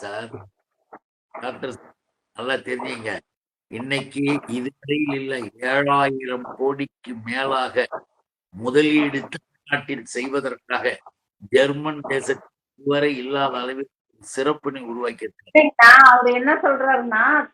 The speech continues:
Speaker 2: திருப்பூர் கம்பெனி, திருப்பூர்ல இருக்கிற கம்பெனி கூட புரிந்துணர்வு ஒப்பந்தம் போட்டிருக்காங்க. திருப்பூர்ல இருக்கிற கம்பெனிக்கு போடுறதுக்கு எதுக்கு நீங்க ஃபாரின் போனீங்கன்னு கேக்குறாரு. புரிந்துணர்வு
Speaker 1: இது
Speaker 2: ஒப்பந்தம்.
Speaker 1: இல்ல,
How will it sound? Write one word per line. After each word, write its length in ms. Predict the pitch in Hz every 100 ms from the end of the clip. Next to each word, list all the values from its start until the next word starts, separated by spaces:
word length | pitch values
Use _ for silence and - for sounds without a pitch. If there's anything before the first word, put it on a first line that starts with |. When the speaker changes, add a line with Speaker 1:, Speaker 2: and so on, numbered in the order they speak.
| -
Speaker 2:
திருப்பூர் 600 | 254 294 - - 359 311
கம்பெனி, 800 | 277 262 269 247 247 226 214 - _ 202 - _ - 262
திருப்பூர்ல 520 | 294 285 311 285 262
இருக்கிற 320 | 240 233 208
கம்பெனி 420 | 190 220 220 247
கூட 400 | 233 185 202 285 262
புரிந்துணர்வு 560 | 285 285 277 220 208
ஒப்பந்தம் 520 | 302 269 - 240 285 285
போட்டிருக்காங்க. 560 | 254 247 226 190 170 - _ _ _ _ _ _ _ _ _ _ _
திருப்பூர்ல 540 | 285 370 427 392 359 349
இருக்கிற 260 | 302 302
கம்பெனிக்கு 680 | 285 277 294 349 294 262 262
போடுறதுக்கு 380 | 254 254 349 349
எதுக்கு 320 | 285 349 381
நீங்க 240 | 330 285
ஃபாரின் 480 | 285 269 277 294 294
போனீங்கன்னு 360 | 254 233 240 247 208
கேக்குறாரு. 380 | 196 - 165 _ _ _ _ _ _ - 285
புரிந்துணர்வு 320 | 311 294 285
Speaker 1:
இது 140 | 330
Speaker 2:
ஒப்பந்தம். 400 | - - - 165
Speaker 1:
இல்ல, 260 | 196 151